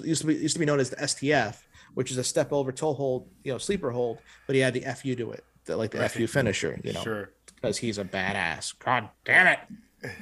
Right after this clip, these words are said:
Speaker 2: <laughs>
Speaker 1: So, um,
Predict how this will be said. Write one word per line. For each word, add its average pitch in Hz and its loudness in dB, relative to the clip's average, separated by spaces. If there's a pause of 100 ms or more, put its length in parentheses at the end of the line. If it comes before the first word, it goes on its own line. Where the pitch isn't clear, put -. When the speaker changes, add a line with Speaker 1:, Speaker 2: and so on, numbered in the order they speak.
(920)
Speaker 2:
<laughs> - -14 (760)
Speaker 1:
So, 135 6 (180)
um, 120 -2